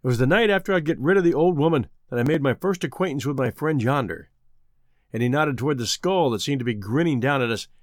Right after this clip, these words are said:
in the shadow of a wide mantel shelf. I had trekked from dawn till eleven o'clock, a long trek, but I wanted to get on,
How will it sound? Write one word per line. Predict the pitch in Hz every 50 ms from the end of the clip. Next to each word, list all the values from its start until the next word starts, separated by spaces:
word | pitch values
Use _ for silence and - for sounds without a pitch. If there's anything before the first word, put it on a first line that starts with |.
| -
in | - 127
the | 113
shadow | - - - 156 165 160 151 131
of | 107
a | 107 104
wide | 101 110 127 147 156 156 135
mantel | 123 135 139 139 - 113 95
shelf. | - - - 135 127 101 - - - - - _ _ _ _ _ - _ _ _ _ _ _ _ _ _ _ _ _ _ _ _ _ _ _ -
I | 160 208
had | 214 165
trekked | - - 214 226 175 -
from | 180 151 127 110
dawn | 131 151 180 214 226
till | 196 180 151
eleven | 151 180 196 196
o'clock, | 165 - - 160 147 117 98 - - _ _ _ - - - -
a | -
long | 98 143 208 240 -
trek, | - 160 214 247 151 - - _ _ _ _ _ _ _ _ _ _ _
but | - 107
I | 110 110
wanted | 147 196 196 147
to | 131
get | 120 147 151
on, | 151 170 214 202 147 85 69